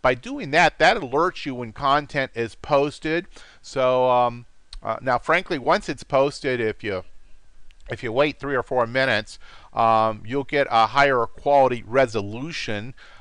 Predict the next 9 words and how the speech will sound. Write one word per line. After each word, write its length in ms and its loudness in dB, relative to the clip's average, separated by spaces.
um, 360 -2
especially 420 -2
if 100 -6
you're 100 -6
watching 420 0
in 120 -6
high 360 2
def. 640 4
Um, 600 -2